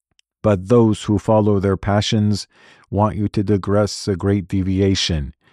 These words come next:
Yes, what they want you, what they want is turning away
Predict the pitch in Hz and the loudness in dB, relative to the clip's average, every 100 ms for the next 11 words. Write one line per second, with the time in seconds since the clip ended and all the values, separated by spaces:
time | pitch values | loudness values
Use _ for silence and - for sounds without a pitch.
0 | _ _ _ 104 107 104 - - - 104 | _ _ _ -2 0 0 -2 -10 -8 -2
1 | 107 - 107 104 107 113 107 110 107 104 | -2 0 2 2 2 0 -2 0 0 0
2 | 104 107 110 104 110 107 101 107 113 104 | -2 -4 -4 -2 -2 -2 0 2 0 -2
3 | - _ _ _ _ - 110 95 - 120 | -8 _ _ _ _ -6 -4 -4 -4 -2
4 | 110 110 107 101 101 110 110 110 | 0 2 2 0 2 2 2 0